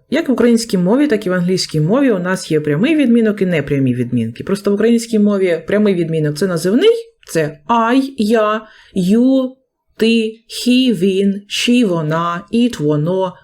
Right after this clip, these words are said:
we, ми, you, ви і they, вони.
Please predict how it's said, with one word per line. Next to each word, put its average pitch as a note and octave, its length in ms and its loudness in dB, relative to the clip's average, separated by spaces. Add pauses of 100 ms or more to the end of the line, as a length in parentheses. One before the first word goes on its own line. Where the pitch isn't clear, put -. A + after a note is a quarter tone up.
we, E3+ 480 0
ми, A3 300 2 (160)
you, E3 480 0 (360)
ви A3+ 420 0 (240)
і F#3 160 0
they, G3+ 280 2
вони. D3+ 440 -2